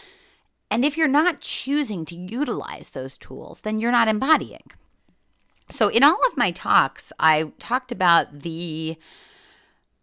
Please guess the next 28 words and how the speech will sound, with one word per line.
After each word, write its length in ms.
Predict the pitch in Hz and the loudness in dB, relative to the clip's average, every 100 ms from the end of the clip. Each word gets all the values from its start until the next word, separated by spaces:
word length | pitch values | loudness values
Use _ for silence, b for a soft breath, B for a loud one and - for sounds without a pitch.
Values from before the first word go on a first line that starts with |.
| _ _ _ _ | _ _ _ _
way 300 | 208 233 320 | 0 4 6
women 580 | 294 196 269 202 - - - - | 4 2 2 2 -4 -18 -8 -2
are 140 | 160 | 0
raised 460 | 151 165 160 160 - | 0 0 0 -4 -8
in 180 | 156 | -10
society. 640 | 151 151 - 120 - - - _ _ _ - 175 | -8 -10 -10 -10 -10 -20 -20 _ _ _ -10 -4
And 440 | 160 147 147 147 143 | -2 0 -2 -4 -6
I 140 | 151 | -10
talked 560 | - - 240 277 - - | -10 -8 -8 -8 -10 -6
about 880 | 226 185 - 135 98 73 - - - - | -6 -6 -8 -6 -6 -10 -14 -20 -20 -18
how 720 | - - 165 151 151 156 156 b b b | -12 0 4 6 4 2 -4 b b b
women 380 | 160 196 254 330 | -6 -2 2 2
are 140 | 320 | 2
raised 600 | 185 135 104 143 - - | 0 -6 -6 -10 -10 -14
to 120 | - 143 | -10 -8
be 180 | 160 | -8
in 220 | 151 143 139 | -6 -6 -6
fierce 560 | - - 165 180 185 | -10 -8 -4 -4 -6
competition 840 | - - 147 - - 139 - 117 127 | -10 -4 -4 -4 -8 -8 -8 -10 -8
with 200 | 139 - | -8 -10
one 140 | 131 | -12
another. 360 | 123 127 - - _ | -12 -12 -16 -20 _
So 540 | - 135 127 127 131 - | -6 -4 -2 -4 -8 0
back 520 | 143 143 151 - - - B B B B _ _ 160 | 6 8 6 0 -20 -20 B B B B _ _ -2
a 60 | |
hundred 380 | 147 151 139 139 | 0 -4 -4 -4
years 400 | 214 269 262 254 | 0 2 2 0
ago, 880 | 196 226 202 196 190 190 190 190 | 4 6 8 6 6 4 2 0